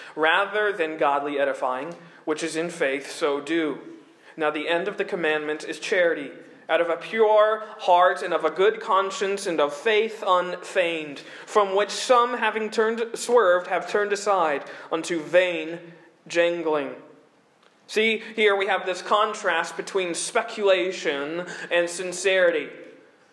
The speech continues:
He's contrasting speculation and sincerity. He reminds Timothy here just what falsehood sounds like,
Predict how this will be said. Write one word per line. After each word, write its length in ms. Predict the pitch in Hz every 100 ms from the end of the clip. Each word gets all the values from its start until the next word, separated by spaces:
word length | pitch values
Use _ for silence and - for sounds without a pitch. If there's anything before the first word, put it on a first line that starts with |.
| _ _ -
He's 180 | 190
contrasting 680 | - 208 202 208 202 202 196
speculation 800 | 185 - - - 190 185 185 190
and 200 | 175 175
sincerity. 480 | 180 170 202 185 170
He 80 | 180
reminds 640 | 165 160 170 226 254 226 - -
Timothy 360 | - 269 277 202
here 220 | 185 170
just 360 | 170 240 262
what 160 | - 240
falsehood 500 | - 220 202 - 180
sounds 400 | - 175 165 156
like, 220 | 135 123